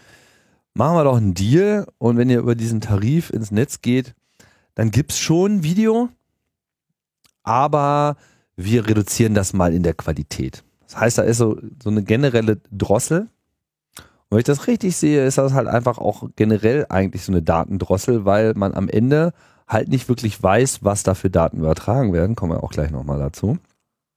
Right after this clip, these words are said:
Man kriegt also erstmal so einen, so einen generell so einen gedrosselten, äh, Tarif und dann ist man aber so, "Ah, okay, also ihr wollt uns jetzt hier einen Drosselvertrag verkaufen und das Video ist, ist schlechter."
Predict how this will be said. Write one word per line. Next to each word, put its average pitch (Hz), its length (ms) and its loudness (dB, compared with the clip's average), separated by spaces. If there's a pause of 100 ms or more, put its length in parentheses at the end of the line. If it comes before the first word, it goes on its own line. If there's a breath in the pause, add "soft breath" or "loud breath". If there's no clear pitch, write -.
(1400 loud breath)
Man 131 140 0
kriegt 185 200 0
also 151 160 4
erstmal 131 320 0
so 110 80 0
einen, 107 360 0 (100)
so 104 60 2
einen 104 120 2
generell 110 380 2
so 101 80 2
einen 95 120 2
gedrosselten, 95 760 -2
äh, 87 240 -2
Tarif 92 520 -2
und 104 120 0
dann 101 180 2
ist 107 180 -2
man 104 160 0
aber 95 360 2
so, 98 320 2 (760 soft breath)
"Ah, 92 300 2
okay, 90 320 2
also 85 200 0
ihr 85 100 0
wollt 92 160 0
uns 92 120 -2
jetzt 95 160 -2
hier 95 100 0
einen 85 80 -2
Drosselvertrag 131 760 -2
verkaufen 123 520 -2
und 113 100 -2
das 107 160 0
Video 120 280 2
ist, 90 180 -2
ist 92 300 0
schlechter." 73 460 -6